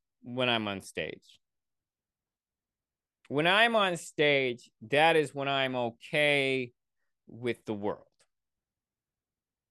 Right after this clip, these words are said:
I one hundred percent believe that performing and improvising Ruben is fun. It's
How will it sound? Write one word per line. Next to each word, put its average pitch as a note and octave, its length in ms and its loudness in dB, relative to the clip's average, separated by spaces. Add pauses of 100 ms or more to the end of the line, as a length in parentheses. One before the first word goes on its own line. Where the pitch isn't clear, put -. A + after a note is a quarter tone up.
(280)
I A#3 400 4 (180)
one C3+ 220 -10 (160)
hundred F3+ 340 -4
percent G2 460 -8 (500)
believe A#2+ 760 -2 (400)
that G#2+ 260 0
performing C#3+ 1000 -2
and - 180 -14
improvising C#3 720 0
Ruben A2 480 -4 (560)
is A2+ 260 0
fun. B1+ 300 -6 (2500)
It's C3+ 240 0